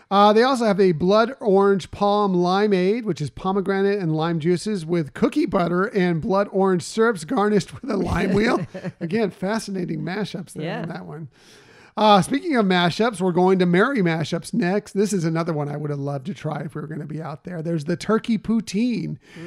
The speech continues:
Speaker 1: which is
Speaker 2: Mm-hmm.
Speaker 1: layers of roasted turkey, sweet potato bites, cheese curds, and gravy topped with frosted cranberries. That sounds like a wonderful
Speaker 2: Yeah.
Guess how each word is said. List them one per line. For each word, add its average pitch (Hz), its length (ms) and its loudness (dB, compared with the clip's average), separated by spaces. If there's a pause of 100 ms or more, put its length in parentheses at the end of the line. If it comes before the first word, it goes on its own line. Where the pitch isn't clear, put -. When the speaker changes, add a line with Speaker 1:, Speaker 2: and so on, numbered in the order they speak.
(120)
Speaker 1:
which 180 220 -2
is 180 120 0
Speaker 2:
Mm-hmm. 160 100 -4
Speaker 1:
layers 185 320 6
of 156 100 -2
roasted 180 300 0
turkey, 202 360 0
sweet 214 240 -2
potato 185 420 0
bites, 185 420 0 (220)
cheese 220 280 0
curds, 190 560 2
and 233 300 -2
gravy 185 580 2 (220)
topped 170 320 -4
with 175 320 -4
frosted 170 640 -6 (140)
cranberries. 170 880 -4
That 160 160 -12
sounds 165 320 -14
like 143 160 -16
a 120 60 -16
wonderful 160 460 -8
Speaker 2:
Yeah. 147 420 -8